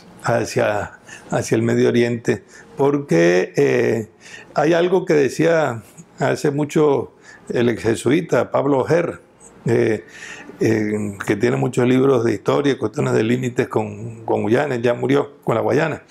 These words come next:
y él lo que le decía que una de las cosas que más le llamaba la atención era qué fue lo que hicieron los franciscanos con Venezuela, porque, o con los venezolanos, porque nosotros somos caribe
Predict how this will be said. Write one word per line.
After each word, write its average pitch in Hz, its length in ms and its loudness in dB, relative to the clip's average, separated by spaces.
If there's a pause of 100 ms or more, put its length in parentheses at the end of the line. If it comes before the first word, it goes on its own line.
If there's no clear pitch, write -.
(540)
y 143 140 4
él 180 180 4
lo 180 140 0
que 170 100 2
le 160 60 4
decía 170 320 2
que - 80 0
una 170 180 4
de 180 60 2
las 165 120 2
cosas 160 280 -2
que 143 100 0
más 143 160 0
le 170 100 2
llamaba 151 340 0
la 147 100 0
atención 117 600 -2 (760)
era 156 380 2 (920)
qué 180 180 2
fue 185 180 2
lo 185 120 2
que 156 80 -2
hicieron 170 280 2
los 147 100 0
franciscanos 135 720 -2
con 131 200 -2
Venezuela, 120 600 -2 (720)
porque, 120 500 0
o 117 140 0
con 113 120 0
los 107 80 0
venezolanos, 117 640 0 (640)
porque 131 460 2
nosotros 135 320 2
somos 156 240 0
caribe 139 460 0